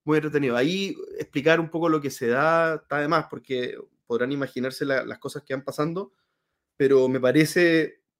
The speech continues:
un juego súper bien diseñado, que funciona súper bien. Eh, tiene una partida lenta,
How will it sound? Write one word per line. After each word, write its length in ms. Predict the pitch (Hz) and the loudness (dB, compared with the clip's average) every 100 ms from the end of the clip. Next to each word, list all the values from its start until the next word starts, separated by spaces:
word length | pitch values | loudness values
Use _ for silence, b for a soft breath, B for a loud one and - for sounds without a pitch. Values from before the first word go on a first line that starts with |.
| _ _ _ _ _ _ _ - | _ _ _ _ _ _ _ -14
un 120 | 117 | -10
juego 220 | - 139 | -2 -2
súper 240 | 131 147 139 | 0 -2 0
bien 160 | 147 | -2
diseñado, 560 | 147 143 120 127 143 151 | -2 -4 -2 0 0 0
que 100 | 135 | -2
funciona 320 | 120 120 143 | -6 -4 -6
súper 280 | 131 131 104 | -4 -6 -4
bien. 400 | 120 147 147 156 b b b b _ _ _ - | 2 4 2 -2 b b b b _ _ _ -4
Eh, 500 | 104 95 95 95 _ _ _ _ _ - | -4 -4 -6 -10 _ _ _ _ _ -4
tiene 260 | 190 208 | 2 6
una 160 | 220 208 | 8 8
partida 520 | 170 - 208 202 175 | 6 2 2 6 8
lenta, 680 | 170 226 180 - - 123 | 10 8 8 -2 -8 -8